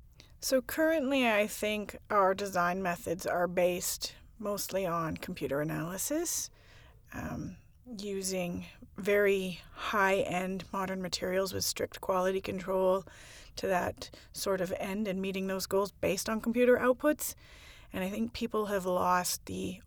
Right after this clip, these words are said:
old skills of being able to go to an old structure. Like, nothing, the Masons didn't build those old buildings in Europe using a computer. They did it off knowledge, basically experience,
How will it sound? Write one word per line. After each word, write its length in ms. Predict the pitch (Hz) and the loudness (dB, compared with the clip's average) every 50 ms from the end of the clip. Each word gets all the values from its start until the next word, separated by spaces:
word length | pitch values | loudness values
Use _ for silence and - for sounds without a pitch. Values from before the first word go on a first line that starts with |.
| - - | -12 -6
old 400 | - 196 196 202 202 196 196 190 | -2 0 2 2 2 2 0 0
skills 540 | - - - - - 202 190 185 175 175 175 | 0 -2 0 0 2 2 4 4 2 2 0
of 160 | - - 185 | -2 -4 -4
being 240 | - 196 185 185 180 | -4 -4 -4 -4 -4
able 280 | 180 180 190 185 185 180 | -4 -2 -2 -2 -2 -4
to 100 | - - | -4 -6
go 420 | - - - 185 190 190 190 175 - - - - - - - | -2 0 2 4 4 2 0 -2 -6 -14 -20 -20 -20 -16 -8
to 140 | - - | -4 -2
an 80 | 196 185 | 0 0
old 120 | 180 175 | 0 -2
structure. 380 | - - - 180 160 - 196 185 | -2 -4 -4 -4 -4 -2 -2 0
Like, 140 | 190 190 185 | 0 0 2
nothing, 400 | 208 233 262 240 - 226 214 - | 2 2 2 2 0 -2 -2 0
the 40 | 202 | 2
Masons 600 | 220 247 269 254 - 247 214 196 185 170 - - - - - - - - - - - - - - | 4 4 4 4 2 0 -2 -4 -4 -8 -8 -10 -14 -20 -20 -20 -20 -20 -20 -20 -20 -18 -4 2
didn't 540 | - 233 226 220 214 202 196 - 180 185 | 2 4 4 4 2 0 -4 -6 -8 -2
build 560 | - - 208 202 208 202 196 196 190 185 - 196 | 2 6 8 8 10 10 8 8 6 4 2 2
those 180 | 190 185 175 | 2 2 4
old 280 | - - 202 196 185 185 | 4 4 4 4 4 4
buildings 400 | 190 185 185 190 190 185 175 180 | 2 2 2 0 -2 -2 -4 -4
in 100 | 185 185 | -4 -4
Europe 500 | 185 190 190 190 180 190 190 190 - - - - - - - - - - - | -2 -2 -2 -2 -2 -4 -6 -8 -10 -14 -20 -20 -20 -20 -20 -20 -10 -4 -2
using 260 | 202 208 185 190 185 | -2 0 0 -2 -2
a 60 | 180 | -4
computer. 540 | - - 185 170 - - 208 196 185 170 165 | -4 -6 -8 -6 -4 -2 0 0 0 0 0
They 140 | 175 170 180 | 0 0 0
did 200 | 185 196 196 196 | 2 2 2 4
it 180 | 196 190 185 | 2 2 2
off 640 | 190 185 185 185 180 180 175 - - - - - - - - - - - - - - - - | 2 0 0 0 -2 -4 -6 -8 -10 -12 -12 -14 -18 -20 -20 -20 -20 -20 -20 -20 -20 -16 -8
knowledge, 840 | - 202 196 202 214 214 185 165 156 147 - - - - - - - - - | -2 0 2 4 4 4 4 2 0 -2 -4 -2 -2 -2 -2 -4 -6 -6 -4
basically 400 | 180 202 190 - 180 - 170 180 | -2 -2 -2 -4 -4 -4 -4 -4
experience, 720 | 170 - - - 196 196 196 185 170 170 175 175 - - | -2 -4 -2 0 2 2 2 2 0 -2 -4 -4 -6 -6